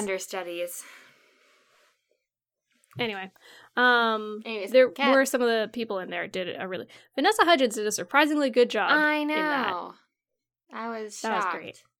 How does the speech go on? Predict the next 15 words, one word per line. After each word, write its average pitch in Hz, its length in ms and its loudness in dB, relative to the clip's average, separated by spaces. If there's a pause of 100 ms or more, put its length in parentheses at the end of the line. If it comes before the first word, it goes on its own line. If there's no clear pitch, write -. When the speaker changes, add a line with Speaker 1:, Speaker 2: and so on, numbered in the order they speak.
Speaker 1:
I 208 40 -18
was 202 120 -18
shocked. - 440 -16 (800)
Speaker 2:
Me 220 80 -8
too. 214 220 -12 (340)
Speaker 1:
Uh, 208 340 -6
but 226 100 -8
yeah, 214 100 2
Cats 277 320 2
is 240 80 -10
gonna 226 180 -8
be 214 120 -10
a 202 60 -8
movie, 208 680 -6
so. 185 580 -8